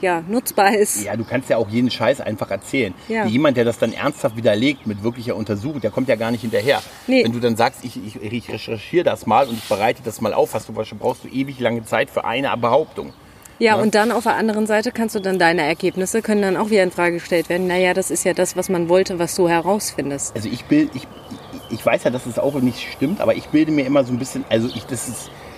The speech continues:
Speaker 2: ich bilde mir ein, dass ich das sowas erkenne. Also,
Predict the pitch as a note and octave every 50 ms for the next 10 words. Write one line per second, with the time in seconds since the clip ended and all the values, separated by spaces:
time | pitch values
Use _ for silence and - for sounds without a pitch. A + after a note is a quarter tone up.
0 | - - - - - - C#3+ D3 D3 C#3+ C3 A#2+ - - A#2+ D3 F3+ G#3 G#3+ -
1 | - - - - - - - - - - - - - - C3 C3+ C#3+ - - C#3+
2 | - - D3+ D#3+ E3 D#3 - - - B2 A#2 - - D#3 D#3+ E3 D3+ A#2+ G2 F#2+
3 | F#2+ - - - - - - - - - - B2 C3 C3 B2 B2+ B2 B2 A#2